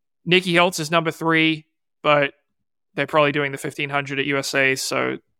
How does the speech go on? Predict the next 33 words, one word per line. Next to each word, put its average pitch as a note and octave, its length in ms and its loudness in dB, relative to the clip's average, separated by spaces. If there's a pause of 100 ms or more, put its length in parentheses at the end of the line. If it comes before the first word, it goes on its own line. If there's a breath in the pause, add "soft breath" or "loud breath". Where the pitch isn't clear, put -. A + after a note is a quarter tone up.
(300)
don't - 160 0
really C3+ 180 -2
need C3 140 -6
to C#3 100 -8
include C3+ 320 -4
them C3+ 140 -8
here. C#3 300 4 (2500)
Raven G#3+ 360 2
Rogers E3+ 420 4
has C#3+ 120 -6
not D#3+ 220 2
looked D3 260 -2
good C3+ 280 -2 (800)
in D3+ 160 -6
her C#3+ 160 2
races C#3+ 360 0
so C#3 200 -4
far. C3+ 340 -4
She E3 160 -2
did F#3+ 220 4
run G#3 140 6
a F#3 40 0
season's F3+ 400 -2
best E3 320 2
of C#3+ 140 -10
two D#3+ 220 -2
flat D#3+ 320 0
point D3+ 220 -8
oh D3 320 0
oh - 20 -8
in C3 100 -14
Paris, E3+ 520 2
but C#3+ 260 0